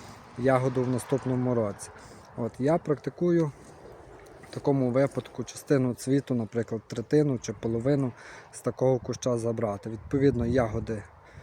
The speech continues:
буде менше, але вона буде більша, крупніша. І... Це дозволить кущу краще розвиватися, він буде давати і молоді прирости, і закладе ягоду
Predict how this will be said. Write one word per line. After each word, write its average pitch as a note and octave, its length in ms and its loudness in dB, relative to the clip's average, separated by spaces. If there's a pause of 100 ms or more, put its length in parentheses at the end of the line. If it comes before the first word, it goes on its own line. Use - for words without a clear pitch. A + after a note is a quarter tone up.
(340)
буде A2+ 580 0 (1300)
менше, D3+ 580 2 (260)
але B2+ 220 2
вона B2 300 0
буде A2+ 440 -2 (240)
більша, C3+ 440 0
крупніша. C#3 720 -2 (800)
І... C#3 300 4 (1160)
Це C#3 160 2
дозволить C3 540 2
кущу - 380 -4
краще B2+ 440 0
розвиватися, B2+ 720 -2
він C3 260 -2 (580)
буде A#2+ 260 -2
давати A#2 640 0
і A#2+ 120 -2
молоді A2+ 460 -4
прирости, D3+ 680 0
і A#2+ 100 -2
закладе A#2 480 -2
ягоду A#2+ 560 0